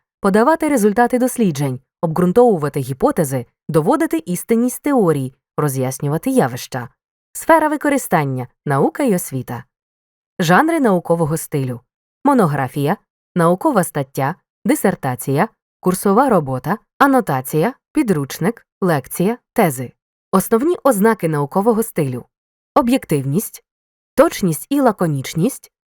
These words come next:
логічність і структурованість, наявність схем, таблиць, графіків, діаграм,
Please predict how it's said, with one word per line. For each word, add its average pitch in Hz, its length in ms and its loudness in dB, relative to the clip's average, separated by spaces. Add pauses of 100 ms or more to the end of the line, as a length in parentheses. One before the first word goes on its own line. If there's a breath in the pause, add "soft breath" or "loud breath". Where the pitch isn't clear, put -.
(280)
логічність 190 680 0
і 294 80 -2
структурованість, 151 1000 -4 (440)
наявність 330 520 2
схем, 151 400 -4 (120)
таблиць, 190 580 0
графіків, 156 600 -2 (100)
діаграм, 156 600 0